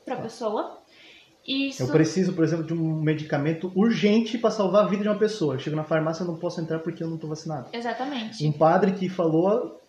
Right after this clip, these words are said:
Speaker 2: esses dias
Speaker 1: Em Goiás, não foi?
Speaker 2: que não daria a unção dos enfermos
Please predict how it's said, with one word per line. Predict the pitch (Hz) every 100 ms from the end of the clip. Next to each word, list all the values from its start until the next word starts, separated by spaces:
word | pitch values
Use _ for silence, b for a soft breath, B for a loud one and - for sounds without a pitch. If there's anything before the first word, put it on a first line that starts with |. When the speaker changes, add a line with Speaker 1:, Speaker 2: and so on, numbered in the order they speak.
| -
Speaker 2:
esses | 160 170 143 135
dias | 180 226 -
Speaker 1:
Em | 269
Goiás, | 240 196 240 302
não | 233
foi? | - 262 - - _
Speaker 2:
que | - 165 202 190
não | 185 180 180 220
daria | 233 196 170 208
a |
unção | 208 185 180
dos | 170
enfermos | 190 - 151 160 190 -